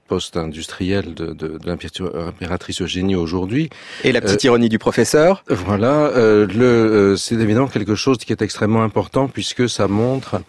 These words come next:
Speaker 1: que, euh, la France est très présente aujourd'hui dans la région.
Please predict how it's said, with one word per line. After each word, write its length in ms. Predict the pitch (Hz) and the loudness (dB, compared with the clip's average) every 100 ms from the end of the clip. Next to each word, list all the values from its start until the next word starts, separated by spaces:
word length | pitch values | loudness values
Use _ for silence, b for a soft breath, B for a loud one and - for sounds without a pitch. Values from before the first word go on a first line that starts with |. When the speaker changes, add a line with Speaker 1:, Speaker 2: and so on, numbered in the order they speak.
| B B B B B - | B B B B B -2
Speaker 1:
que, 120 | 123 | 2
euh, 1000 | 123 120 107 110 98 92 90 90 92 98 | 4 4 2 2 2 2 2 0 -2 -2
la 100 | 95 | -4
France 720 | - - 131 143 127 - 120 117 - - | -2 -2 0 0 -4 -6 -4 -4 -6 -4
est 140 | 120 | -4
très 200 | - 147 | 0 0
présente 720 | 139 127 107 113 123 139 - - | 0 0 0 0 -2 -4 -8 -6
aujourd'hui 420 | 113 101 104 101 | -2 -2 -2 -2
dans 140 | 117 107 | 0 0
la 100 | 101 | 0
région. 340 | 95 87 85 | -2 -6 -8